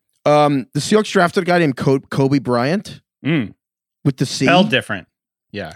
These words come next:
Speaker 1: So I went down the Wikipedia rabbit hole. Obviously, he was named after Kobe Bryant. He won the Jim Thorpe Award as the best defensive back in America, like, the college football award, even though he went to Cincinnati and played with Sauce Gardner.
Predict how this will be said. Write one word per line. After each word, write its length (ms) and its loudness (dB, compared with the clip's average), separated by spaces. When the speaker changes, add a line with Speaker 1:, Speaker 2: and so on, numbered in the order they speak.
Speaker 1:
So 180 0
I 80 6
went 160 0
down 180 2
the 60 2
Wikipedia 420 -2
rabbit 300 0
hole. 180 -2
Obviously, 360 -4
he 40 -4
was 120 -10
named 200 -6
after 160 -10
Kobe 240 -8
Bryant. 320 -8
He 140 -2
won 220 2
the 80 2
Jim 220 2
Thorpe 320 0
Award 400 -4
as 160 0
the 80 0
best 340 0
defensive 400 0
back 240 0
in 80 0
America, 380 0
like, 220 -2
the 280 0
college 320 2
football 280 -2
award, 280 0
even 200 2
though 80 6
he 80 4
went 180 0
to 80 -2
Cincinnati 640 0
and 240 4
played 640 2
with 160 2
Sauce 480 0
Gardner. 540 4